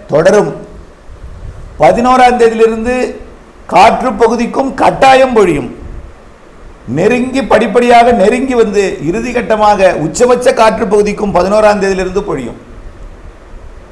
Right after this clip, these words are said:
அரை மணி நேரம் பொழிதாலும் அந்த மழை வலுத்த பலத்த மழை பொழிவாக இருக்கும். தினசரி கடலோரத்திற்கு உண்டு.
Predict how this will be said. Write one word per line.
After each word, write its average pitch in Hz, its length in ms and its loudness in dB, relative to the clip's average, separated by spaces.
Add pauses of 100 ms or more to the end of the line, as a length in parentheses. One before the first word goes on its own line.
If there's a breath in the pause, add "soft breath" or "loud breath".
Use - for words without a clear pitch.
அரை 175 280 0
மணி 226 160 0
நேரம் 240 320 0
பொழிதாலும் 214 540 2 (220)
அந்த 151 220 -4
மழை 185 320 0
வலுத்த 214 380 0
பலத்த 208 360 2
மழை 202 200 0
பொழிவாக 180 440 2
இருக்கும். 156 400 -2 (920)
தினசரி 226 560 2
கடலோரத்திற்கு 220 680 2
உண்டு. 185 440 -2